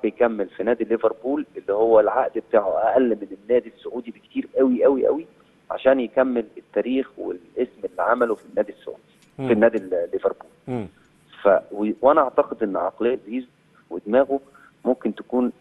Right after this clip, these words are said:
Speaker 1: بشكل كبير رايحة للحتة دي.
Speaker 2: صحيح.
Speaker 1: بس هو الجاب كبير أوي، آه، الجاب كبير. بس إن شاء الله بإذن الله هيتقرب المسافات، وأتمنى إن يتقرب المسافات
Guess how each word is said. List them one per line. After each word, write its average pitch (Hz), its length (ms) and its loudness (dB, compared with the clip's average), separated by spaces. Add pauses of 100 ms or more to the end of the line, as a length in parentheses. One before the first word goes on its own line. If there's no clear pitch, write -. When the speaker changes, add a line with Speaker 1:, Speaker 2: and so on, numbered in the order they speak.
(140)
Speaker 1:
بشكل 127 320 -4
كبير 120 240 -4
رايحة 123 280 0
للحتة - 420 -10
دي. 113 80 -16 (320)
Speaker 2:
صحيح. 101 360 -12 (140)
Speaker 1:
بس 107 80 -2 (100)
هو 110 200 6 (120)
الجاب 113 280 2
كبير 139 380 0 (120)
أوي، 156 240 2 (100)
آه، 135 140 8
الجاب 120 200 2
كبير. - 260 -12 (360)
بس 107 80 0 (100)
إن 101 60 -12
شاء 139 180 4
الله 127 140 2
بإذن 117 260 -6
الله 120 160 0
هيتقرب 120 360 2
المسافات، 95 560 -2
وأتمنى 117 360 0
إن 98 100 -2
يتقرب 113 340 0
المسافات 101 480 -4